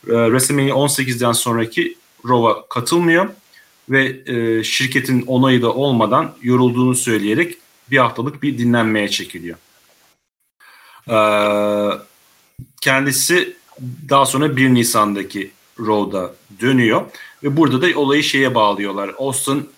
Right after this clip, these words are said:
hangi tarafta olacak? Bu, işte bu brand split falan, e, şeyi var ya artık. E,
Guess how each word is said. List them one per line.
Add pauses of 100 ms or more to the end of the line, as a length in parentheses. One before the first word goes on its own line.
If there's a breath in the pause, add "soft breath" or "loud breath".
(120)
hangi
tarafta
olacak?
Bu,
işte
bu
brand
split
falan, (140)
e,
şeyi
var
ya
artık. (480 soft breath)
E,